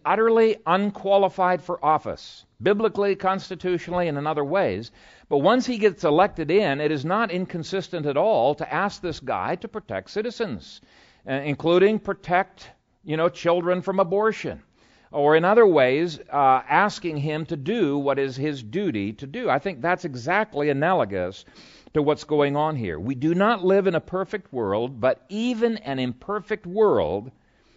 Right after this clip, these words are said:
can be used by God to advance his purposes. Maybe one more illustration.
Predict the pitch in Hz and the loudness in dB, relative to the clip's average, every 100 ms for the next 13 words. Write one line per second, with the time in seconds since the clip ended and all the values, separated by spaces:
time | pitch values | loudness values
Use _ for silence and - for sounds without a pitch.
0 | _ _ 147 131 127 165 190 151 175 143 | _ _ -2 0 2 4 4 2 0 2
1 | 147 120 117 117 101 127 131 120 135 120 | 2 2 0 -4 -4 -2 -4 -4 -6 -6
2 | 113 _ 135 120 110 - 67 - - _ | -10 _ -8 -6 -8 -12 -14 -14 -20 _
3 | _ _ - 135 135 135 156 151 139 139 | _ _ -8 -4 -2 -2 -2 0 -2 -2
4 | 135 131 - 101 87 85 | -4 -4 -6 -6 -6 -10